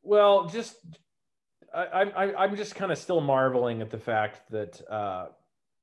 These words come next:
this Warriors team is, is in this position. You know, uh, two years ago, they had the worst record in the league, season-ending injuries to Klay Thompson and Steph Curry. They lost Kevin Durant in, in free agency.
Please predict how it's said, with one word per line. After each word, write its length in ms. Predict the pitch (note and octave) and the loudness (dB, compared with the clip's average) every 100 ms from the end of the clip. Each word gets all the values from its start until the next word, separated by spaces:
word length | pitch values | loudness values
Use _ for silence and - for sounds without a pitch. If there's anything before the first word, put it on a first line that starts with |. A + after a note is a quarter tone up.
| _ A#2 | _ -8
this 220 | C3 - | -8 -6
Warriors 500 | B2 C3 B2 A2+ A2 | -4 -2 -2 -4 -8
team 300 | C3 A2+ G#2+ | -10 -8 -8
is, 360 | G2+ F#2+ - - | -10 -12 -20 -14
is 200 | A2+ G#2 | -12 -8
in 160 | A#2 G#2+ | -8 -8
this 160 | G2 | -12
position. 640 | - F#2 A2 C3+ G2+ F#2+ G2+ | -16 -14 -12 -12 -14 -14 -14
You 80 | |
know, 320 | G2+ F#2 F2+ - | -14 -14 -16 -12
uh, 300 | G2+ F#2 F2 | -10 -8 -10
two 140 | - D3 | -10 -6
years 300 | C3 B2+ G#2+ | -2 -2 -4
ago, 200 | A2+ G#2 | -6 -4
they 180 | G#2+ | -4
had 140 | G#2 G2 | -6 -6
the 60 | |
worst 380 | G2+ G#2 A2 - | -8 -6 -8 -6
record 320 | A2+ G#2+ G2+ | -6 -6 -8
in 40 | F#2+ | -10
the 80 | F#2+ | -8
league, 440 | G2+ F#2+ F2+ - _ _ _ _ _ | -8 -8 -14 -20 _ _ _ _ _
season-ending 640 | _ - B2+ B2 A#2+ A2 G#2+ | _ -10 -8 -6 -6 -6 -8
injuries 580 | G#2+ G#2 G#2 G2+ F#2+ - | -10 -8 -8 -8 -12 -18
to 440 | - G#2 F#2+ F2+ - | -14 -12 -10 -12 -14
Klay 260 | A2+ G#2 | -10 -8
Thompson 520 | G2 G#2 G2+ - F#2+ | -8 -10 -12 -14 -18
and 420 | F2+ G2+ G#2 G#2 G2+ _ | -16 -12 -12 -12 -16 _
Steph 320 | _ - G2+ - | _ -10 -10 -10
Curry. 480 | - F#2+ F#2+ F#2+ F#2+ | -14 -12 -10 -10 -12
They 120 | F#2+ F#2+ | -12 -12
lost 380 | G2 G#2 G2+ - | -6 -6 -6 -10
Kevin 240 | G#2 G2 | -12 -10
Durant 480 | G2 F#2+ F#2 F#2 - | -12 -10 -12 -16 -18
in, 220 | F#2 E2+ E2+ G2 | -18 -18 -20 -20
in 100 | F2 | -20
free 300 | - G2+ F#2 | -14 -14 -14
agency. 760 | E2+ E2 C#2+ - G2 F2 | -16 -20 -20 -16 -14 -16